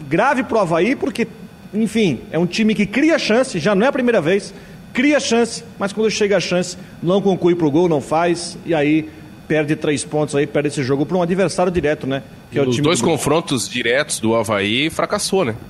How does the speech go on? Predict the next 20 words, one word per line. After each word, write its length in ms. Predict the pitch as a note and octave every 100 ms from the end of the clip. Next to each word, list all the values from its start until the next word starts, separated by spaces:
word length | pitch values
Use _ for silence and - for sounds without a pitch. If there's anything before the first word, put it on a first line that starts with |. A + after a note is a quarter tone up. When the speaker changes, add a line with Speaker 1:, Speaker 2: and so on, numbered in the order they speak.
| -
Speaker 2:
Fracassou 400 | - - F#2 A2+
contra 240 | A#2+ A#2 A2+
a 20 |
Chapecoense 880 | A#2 - G2 G2 A2 D3+ E3+ - F#3+
e 240 | G3 F#3
acaba 300 | F3 C#3 D3+
fracassando 540 | D3 D3 B2+ - C3
contra 260 | A#2+ A#2+ B2
o 40 |
Brusque, 400 | G#2 G2 D3 -
os 100 | D#3
adversários 520 | B2 G#2 G#2 G2+ A2 F2+
diretos 360 | G2 G#2 A2+
na 100 | A2
disputa 380 | F#2+ - G2+ G2
pelo 220 | F#2 F#2+
título. 440 | F#2 C#3 - D#3 A#2 - - - -
Ok, 300 | G#2+ D3 F#3
não, 240 | D3+ A#2+
não, 260 | G#2+ G#2